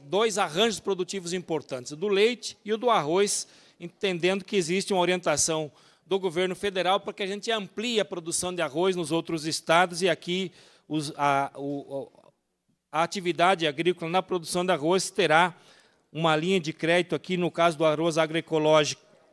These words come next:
a dois por cento e no caso do ag-, o arroz convencional a três por cento. O que que pode ser financiado aqui? Então, toda a parte produtiva,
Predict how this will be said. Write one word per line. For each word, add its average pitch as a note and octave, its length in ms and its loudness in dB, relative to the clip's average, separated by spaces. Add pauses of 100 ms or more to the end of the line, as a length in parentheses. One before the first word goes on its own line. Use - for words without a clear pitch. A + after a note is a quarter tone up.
(100)
a D#3 100 0
dois F3 280 4
por F#3+ 180 0
cento G3+ 380 0
e A3 40 -6
no G3 80 -6
caso F3+ 380 -2
do E3 140 -4
ag-, E3+ 180 -4
o D3+ 120 -4
arroz E3 240 0
convencional E3+ 720 0
a D3+ 80 2
três E3+ 300 -2
por E3+ 180 -4
cento. C3 340 -4 (140)
O - 40 -20
que A#3+ 120 -2
que - 80 -12
pode G#3+ 260 0
ser G3+ 120 0
financiado F3+ 580 -2
aqui? D3 180 -10
Então, G#3 220 -2
toda B3 300 2
a G3+ 40 2
parte G3 340 0
produtiva, F#3+ 720 -4